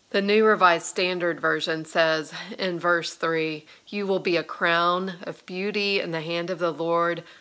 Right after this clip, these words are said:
a royal diadem in the hand of your God." And Pastor James Howell says,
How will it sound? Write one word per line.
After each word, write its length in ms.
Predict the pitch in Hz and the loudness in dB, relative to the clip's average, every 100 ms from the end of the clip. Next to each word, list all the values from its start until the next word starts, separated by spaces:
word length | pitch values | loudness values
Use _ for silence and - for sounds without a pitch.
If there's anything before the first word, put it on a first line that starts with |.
| _ 180 | _ -4
a 60 | |
royal 420 | 180 208 220 202 | 2 6 6 6
diadem 800 | 180 160 160 160 156 160 160 160 | 2 2 2 0 -2 -4 -4 -6
in 140 | 170 170 | -6 -6
the 100 | 160 | -4
hand 260 | 170 170 | -4 -4
of 140 | 170 156 | -4 -4
your 160 | 160 | -6
God." 480 | 160 160 151 151 151 - - - | -4 -6 -6 -8 -10 -16 -18 -8
And 100 | 175 | -6
Pastor 520 | 170 185 185 - 180 | 6 6 6 -2 -2
James 500 | - 170 170 170 160 | 0 -2 0 -4 -8
Howell 540 | - 160 165 160 165 | -2 2 4 2 -2
says, 500 | 165 170 165 165 160 | -2 -2 -2 -2 -6